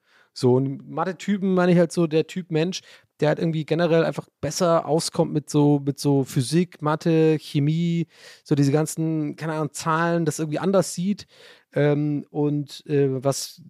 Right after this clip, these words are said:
Leute wie mich irgendwie relativ schnell überfordert und so ein bisschen überwältigt. Ähm, andererseits haben die sich immer schwer getan, gerade,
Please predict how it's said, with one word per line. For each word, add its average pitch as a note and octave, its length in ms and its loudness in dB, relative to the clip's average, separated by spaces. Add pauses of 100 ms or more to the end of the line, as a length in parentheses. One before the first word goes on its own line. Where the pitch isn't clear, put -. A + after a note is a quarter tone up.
(120)
Leute C#3+ 220 2
wie C3 80 2
mich F3+ 260 -2
irgendwie E3 400 -4 (160)
relativ D#3+ 320 -2
schnell D#3+ 180 0
überfordert F3+ 680 -2
und D#3 120 -4
so D3 80 -8
ein C#3 40 -12
bisschen B2 200 -8
überwältigt. C#3 640 0 (440)
Ähm, C#3 400 -4
andererseits D3 680 2
haben C#3+ 220 0
die F#3+ 140 2
sich F#3+ 180 -4
immer F#3 260 0 (140)
schwer D3+ 340 2
getan, E3+ 520 0
gerade, D#3+ 580 2